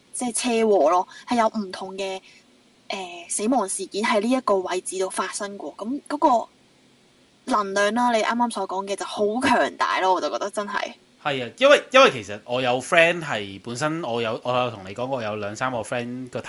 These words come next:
Speaker 2: 質係好，好，好敏感㗎嘛。
Speaker 1: 嚇嚇嚇。
Speaker 2: 佢呢係，呃，佢呢係佢自己唔夠膽過新娘潭㗎，因為，
Speaker 1: 嗯。
Speaker 2: 因為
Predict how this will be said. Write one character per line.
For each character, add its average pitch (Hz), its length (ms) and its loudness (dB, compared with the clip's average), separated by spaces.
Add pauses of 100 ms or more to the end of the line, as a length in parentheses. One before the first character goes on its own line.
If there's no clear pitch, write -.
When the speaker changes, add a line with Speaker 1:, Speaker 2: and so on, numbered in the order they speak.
Speaker 2:
質 104 80 -6
係 107 300 -4
好， 101 480 -10
好， 120 180 -6
好 123 180 -8
敏 110 220 -4
感 104 200 -6
㗎 120 100 -6
嘛。 101 240 -6 (260)
Speaker 1:
嚇 - 80 -6
嚇 214 440 2
嚇。 185 220 -4
Speaker 2:
佢 175 160 6
呢 226 60 8 (140)
係， 135 340 -2
呃， 110 300 -4 (280)
佢 151 180 0
呢 208 80 4 (100)
係 120 400 -2 (200)
佢 143 140 -2
自 135 260 -2
己 117 280 -4
唔 101 140 -12
夠 101 180 -8
膽 104 200 -8
過 113 180 -6
新 127 220 -8
娘 92 180 -10
潭 82 260 -18
㗎， 87 160 -16 (1080)
因 233 120 6
為， 220 120 6 (180)
Speaker 1:
嗯。 262 360 4
Speaker 2:
因 240 120 10
為 143 260 6